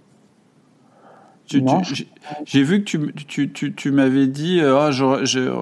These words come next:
Speaker 1: quand, quand on a préparé, tu m'as dit, j'aimerais bien parler au droit, euh, du droit à l'erreur.
Speaker 2: Ah oui, le droit à l'erreur sur le management.
Speaker 1: Ouais.
Speaker 2: Ça revient sur, euh, un des messages qui est aujourd'hui, manager, c'est un métier.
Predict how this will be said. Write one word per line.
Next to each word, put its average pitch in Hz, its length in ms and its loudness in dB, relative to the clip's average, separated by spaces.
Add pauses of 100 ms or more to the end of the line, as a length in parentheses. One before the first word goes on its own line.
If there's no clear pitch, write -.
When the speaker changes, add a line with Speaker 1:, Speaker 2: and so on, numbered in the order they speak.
Speaker 1:
quand, 90 380 -6
quand - 240 -10
on 123 80 0
a 120 80 0
préparé, 139 380 -4
tu 143 100 -8
m'as 131 60 -2
dit, 127 100 -2
j'aimerais 127 240 2
bien 139 100 4
parler 139 340 0
au 127 140 2
droit, 135 320 2 (160)
euh, 110 260 -4
du 113 200 -4
droit 131 220 -2
à - 20 0
l'erreur. 131 440 -2 (640)
Speaker 2:
Ah 160 140 4
oui, 160 100 4
le 156 80 2
droit 151 220 2
à - 20 2
l'erreur 180 280 2
sur - 160 -2
le 151 60 0
management. 147 560 0
Speaker 1:
Ouais. 117 280 -4 (540)
Speaker 2:
Ça 170 280 0
revient 185 260 2
sur, 170 360 -4
euh, 160 460 0 (1500)
un 190 120 0
des 202 100 4
messages 180 520 0
qui - 140 -2
est 151 40 4
aujourd'hui, 147 560 2
manager, 139 680 2
c'est 147 260 -4
un 131 60 2
métier. 147 520 0